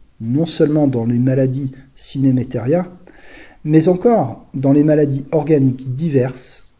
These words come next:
nous allons jeter un coup d'œil rapide sur le cadre nosologique et, faisant appel à notre expérience, dire quelles sont parmi les affections celles qui sont plus particulièrement justiciables de la psychothérapeutique. Et d'abord,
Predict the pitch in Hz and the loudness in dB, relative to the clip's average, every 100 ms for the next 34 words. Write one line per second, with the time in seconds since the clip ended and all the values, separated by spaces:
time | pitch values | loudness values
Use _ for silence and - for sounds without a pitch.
0 | _ _ - - _ - 135 151 156 180 | _ _ -20 -20 _ -4 -2 4 4 4
1 | 143 127 160 127 131 127 113 117 135 135 | 0 0 0 -4 -4 -4 -4 -2 -4 -4
2 | 165 - 127 123 123 139 127 120 117 127 | -10 -8 -2 -2 0 -4 -4 -2 0 2
3 | 123 120 104 117 - - _ 151 156 156 | 0 -2 -2 -8 -16 -20 _ -2 0 0
4 | - - - 120 117 131 135 139 143 113 | -10 -20 -10 -6 -4 -2 -2 -2 -2 -4
5 | 113 - 160 160 - 135 127 139 156 - | -8 -8 -6 -6 -4 -4 -2 -4 -6 -12
6 | - - - - 143 233 - 185 - 165 | -18 -20 -18 -8 0 0 2 0 0 -6
7 | 175 160 135 151 131 113 151 - 135 - | -2 0 0 0 0 0 -4 -4 -10 -10
8 | - 123 - - - 170 170 - 131 - | -14 -14 -12 -8 -2 -2 -4 -12 -12 -8
9 | 139 135 226 226 160 - - 147 135 120 | -8 -8 -8 -6 -6 -8 -14 -6 -6 -4
10 | 117 113 165 202 - 135 - 127 139 127 | -6 -8 -8 -10 -12 -12 -6 -6 -4 -6
11 | 120 117 - - 160 156 151 131 - 131 | -6 -8 -10 -14 -8 -8 -6 -8 -12 -16
12 | - - - _ - _ _ _ _ - | -20 -20 -20 _ -20 _ _ _ _ -20
13 | - - - 147 165 190 233 220 | -20 -20 -8 4 6 8 6 2